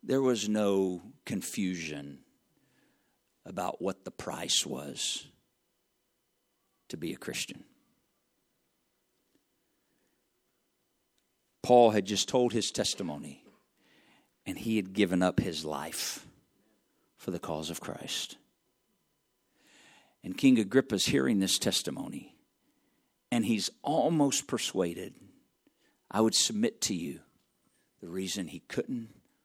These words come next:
be fully persuaded is because of commitment. He was a king. He'd had to give up his dominion.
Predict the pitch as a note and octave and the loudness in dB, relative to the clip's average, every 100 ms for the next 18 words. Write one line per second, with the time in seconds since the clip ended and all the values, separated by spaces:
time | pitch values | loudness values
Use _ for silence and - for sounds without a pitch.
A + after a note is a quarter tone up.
0 | _ _ - F2+ - A2+ A#2 A#2+ A#2+ - | _ _ -8 -8 -4 -4 -2 -4 -4 -4
1 | A2+ G#2+ G#2 A2 _ _ _ _ _ _ | -2 -2 -2 -8 _ _ _ _ _ _
2 | - - _ _ _ _ - - - - | -20 -20 _ _ _ _ -12 -12 -12 -12
3 | F#2 E2 D#2+ - - D#2 - - - _ | -10 -10 -12 -12 -10 -10 -12 -18 -20 _
4 | - - _ _ _ _ _ _ _ _ | -20 -20 _ _ _ _ _ _ _ _
5 | _ _ _ _ _ _ _ _ _ _ | _ _ _ _ _ _ _ _ _ _
6 | _ _ _ _ _ _ _ _ _ _ | _ _ _ _ _ _ _ _ _ _
7 | _ _ _ _ _ _ _ _ _ _ | _ _ _ _ _ _ _ _ _ _
8 | _ _ _ _ - F#2+ - - - F#2+ | _ _ _ _ -6 -6 -6 -10 -8 -6
9 | - - _ _ _ _ _ _ _ _ | -6 -12 _ _ _ _ _ _ _ _
10 | _ _ _ _ _ _ _ _ _ _ | _ _ _ _ _ _ _ _ _ _
11 | _ - A#2 F#2+ D#2+ D2 D#2+ D2+ - - | _ -8 -6 -6 -8 -12 -12 -10 -12 -6
12 | G#2+ F#2+ E2+ D#2+ D2+ D2 - | -6 -6 -8 -10 -10 -12 -18